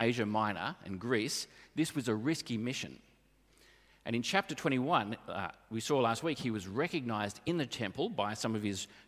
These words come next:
Jewish opponents from Asia Minor who were visiting also for the festival. They stirred up the crowd against him. Paul was beaten up and was on the point of death, but just in time,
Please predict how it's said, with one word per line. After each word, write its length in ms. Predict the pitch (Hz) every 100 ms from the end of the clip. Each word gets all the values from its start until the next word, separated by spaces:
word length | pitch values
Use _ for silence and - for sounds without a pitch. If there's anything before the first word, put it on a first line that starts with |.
| -
Jewish 320 | 113 127 120
opponents 460 | 110 - 110 131 -
from 180 | 107 104
Asia 300 | 113 110 101
Minor 420 | 95 95 147 208 -
who 120 | 117 107
were 120 | 95
visiting 520 | 98 120 123 107 160
also 360 | - 117 110 104
for 140 | 107
the 80 | 92
festival. 500 | - 95 - 101 180 - - - -
They 140 | - 113
stirred 440 | - - 175 196
up 140 | 175 -
the 80 |
crowd 320 | 131 - 117 104
against 340 | 95 101 -
him. 240 | 131 233 - - _
Paul 200 | - 135
was 180 | 117 113
beaten 340 | 101 175 151 127
up 200 | 165 -
and 120 | 113
was 120 | 117
on 120 | 117
the 80 | 107
point 400 | - - 196 -
of 160 | 147 127
death, 380 | 151 101 - -
but 240 | 117 - - -
just 340 | - 185 220 -
in 120 | 180
time, 400 | - 123 104 110